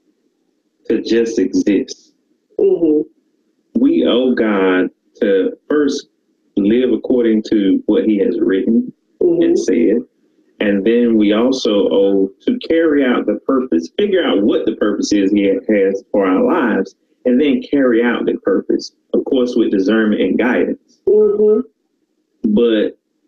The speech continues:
Speaker 1: you have to check yourself. It's, it's a non-negotiable for everybody. Like, there's no, it doesn't, check yourself, don't matter what your title is.
Speaker 2: Mm-hmm.
Speaker 1: Check yourself, doesn't matter where you come from,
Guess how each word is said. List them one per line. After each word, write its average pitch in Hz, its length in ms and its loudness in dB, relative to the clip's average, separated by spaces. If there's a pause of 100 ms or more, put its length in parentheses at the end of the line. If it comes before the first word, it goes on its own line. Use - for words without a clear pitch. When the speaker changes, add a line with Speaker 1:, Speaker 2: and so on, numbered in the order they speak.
(440)
Speaker 1:
you 135 220 2
have 139 420 -4
to - 120 -4
check 113 300 -4
yourself. - 500 -2
It's, 131 320 -2 (300)
it's 123 240 0
a 107 100 0
non-negotiable 113 1120 0
for 95 260 -2 (340)
everybody. 120 1040 0
Like, 98 440 -2
there's 117 420 0
no, 123 440 0 (180)
it 117 140 -2
doesn't, 139 440 0 (280)
check 214 240 -2
yourself, 156 460 0
don't 127 280 0
matter 127 280 0
what 113 200 2
your - 160 -2
title 98 420 0
is. - 380 -6 (100)
Speaker 2:
Mm-hmm. 247 460 0 (580)
Speaker 1:
Check 139 240 -2
yourself, 120 520 0
doesn't 113 240 2
matter 113 340 2
where 113 120 2
you 104 160 0
come 117 300 -2
from, - 300 -4